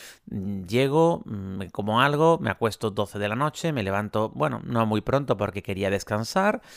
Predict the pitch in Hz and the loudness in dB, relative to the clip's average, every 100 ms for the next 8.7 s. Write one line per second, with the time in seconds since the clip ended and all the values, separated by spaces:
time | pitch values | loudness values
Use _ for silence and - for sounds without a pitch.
0 | - - - 131 120 131 - 135 135 131 | -20 -18 -4 2 2 2 0 0 2 0
1 | - 156 175 165 113 101 - 101 101 104 | 0 2 2 0 0 -2 -6 -4 -2 -4
2 | 101 107 104 139 135 165 156 101 95 92 | -4 -6 0 0 0 -2 -4 -4 -4 -4
3 | 98 95 95 - 107 - 123 131 - _ | -4 -4 -4 -4 -4 -2 -2 -2 -4 _
4 | - - 101 92 90 95 107 101 98 104 | -20 -8 -2 -2 -2 -2 0 0 0 0
5 | 101 101 98 90 120 202 _ _ _ - | -2 0 -2 -2 -2 -2 _ _ _ -14
6 | 110 - - 127 104 107 - 117 - 147 | -8 -4 -4 -4 -2 -2 -2 -4 0 0
7 | 120 95 - - - - 120 101 101 120 | 2 -4 -10 -20 -6 0 0 0 0 0
8 | 135 127 120 135 147 107 | 2 2 2 2 0 0